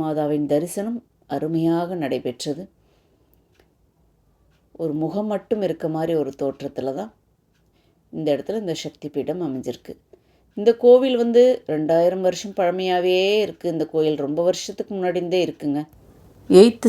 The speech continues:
செஞ்சுரியில் இப்படி தான் இருந்துச்சு அந்த கோவில். இப்ப இருக்க அம்பே மாதா கோயில் ரெண்டாயிரத்தி எட்டுல கட்டி முடிச்சிருக்காங்க. அந்த கோயிலோட தோற்றம் தான் அது. ரொம்ப மலை மேல இருக்க ஒரு சின்ன கோவில், அவ்வளோதாங்க. அந்த தரிசனம் முடிச்சாச்சு. அடுத்தது நாங்க தரிசனம் முடிச்சு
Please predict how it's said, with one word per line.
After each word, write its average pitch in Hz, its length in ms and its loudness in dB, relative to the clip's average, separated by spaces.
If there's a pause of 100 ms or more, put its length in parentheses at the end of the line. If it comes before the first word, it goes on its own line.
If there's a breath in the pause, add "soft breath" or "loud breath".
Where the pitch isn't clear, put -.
செஞ்சுரியில் 190 560 8
இப்படி 170 240 6
தான் 180 140 8
இருந்துச்சு 165 340 2
அந்த 147 160 8 (100)
கோவில். 151 340 10 (580 soft breath)
இப்ப 202 340 8
இருக்க 214 260 4
அம்பே 185 180 6 (100)
மாதா 175 280 8
கோயில் 202 260 8
ரெண்டாயிரத்தி 175 480 8
எட்டுல 160 340 6
கட்டி 156 300 4
முடிச்சிருக்காங்க. 147 560 6 (520 soft breath)
அந்த 147 200 8 (140)
கோயிலோட 147 360 10 (140)
தோற்றம் 135 380 4
தான் 165 160 10
அது. - 120 0 (760 soft breath)
ரொம்ப 233 320 10
மலை 196 160 10 (100)
மேல 226 280 12
இருக்க - 180 4 (100)
ஒரு 185 100 4 (100)
சின்ன 190 320 4
கோவில், 160 300 6
அவ்வளோதாங்க. 165 440 8 (560 soft breath)
அந்த 185 320 8
தரிசனம் 196 440 6
முடிச்சாச்சு. 175 500 6 (640 soft breath)
அடுத்தது 220 380 8
நாங்க 196 260 8
தரிசனம் 208 400 6
முடிச்சு 185 220 6